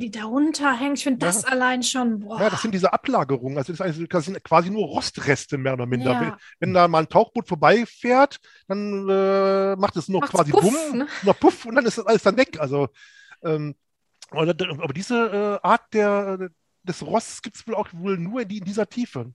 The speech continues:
Speaker 1: Genau, genau. Hatte ich auch gehört, ja. Die
Speaker 2: Mhm.
Speaker 1: sind schon interessant, also.
Speaker 2: Ja, das,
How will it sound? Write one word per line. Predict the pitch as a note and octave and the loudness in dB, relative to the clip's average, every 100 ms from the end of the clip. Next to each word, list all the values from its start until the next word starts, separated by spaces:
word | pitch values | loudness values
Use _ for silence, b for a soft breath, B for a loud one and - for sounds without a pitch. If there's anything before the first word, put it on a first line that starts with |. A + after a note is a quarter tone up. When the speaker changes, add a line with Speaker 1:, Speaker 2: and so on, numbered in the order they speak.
| _ | _
Speaker 1:
Genau, | C#4 C#4+ C4 A3+ | -4 -2 -2 -2
genau. | A#3+ C4 B3+ A3 | -2 -4 -4 -4
Hatte | A#3+ A#3+ | -4 -6
ich | - | -8
auch | D#4+ - | -8 -6
gehört, | A3+ G#3 G3+ | -6 -6 -6
ja. | C#4 B3 G#3+ C4 | -4 -4 -4 -6
Die | E3+ A#3 | -6 -4
Speaker 2:
Mhm. | |
Speaker 1:
sind | C#4 - | -2 0
schon | D#4 E4 D#4+ | 0 -2 -2
interessant, | D#4 E4 D#4 F4 B3+ G#3+ | -2 0 2 2 2 0
also. | A3+ A3 A3+ A3+ A3+ | -2 -2 -2 -4 -2
Speaker 2:
Ja, | G3+ | -2
das, | F#3+ - | -2 -4